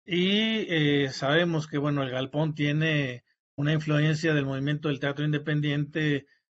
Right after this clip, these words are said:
que marca sus inicios allá en los años treinta con el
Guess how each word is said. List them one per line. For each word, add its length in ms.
que 120
marca 400
sus 200
inicios 440
allá 480
en 100
los 140
años 260
treinta 420
con 280
el 380